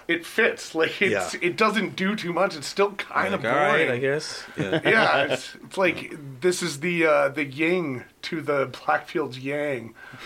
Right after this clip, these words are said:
Speaker 1: where it's, it's, yeah, I get it. Y-, you sound the same. You just got a little sadder.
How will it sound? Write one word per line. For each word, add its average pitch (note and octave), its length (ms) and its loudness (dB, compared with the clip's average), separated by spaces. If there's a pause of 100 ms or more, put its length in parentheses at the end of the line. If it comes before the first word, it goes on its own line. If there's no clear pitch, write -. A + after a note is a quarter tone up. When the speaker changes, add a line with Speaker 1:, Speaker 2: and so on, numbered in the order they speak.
(120)
Speaker 1:
where D3 180 4
it's, C#3 340 -2 (440)
it's, C4+ 200 -4 (160)
yeah, A#3+ 300 4 (260)
I C#3 120 -2
get F3 240 4
it. - 160 -6 (340)
Y-, D3 160 -10
you C#3+ 160 -4
sound F3+ 380 2
the F3+ 60 2
same. F3 600 2
You D#3+ 100 -2
just D3 200 -6
got F3 160 4
a - 20 2
little E3+ 200 2
sadder. C#3 580 -2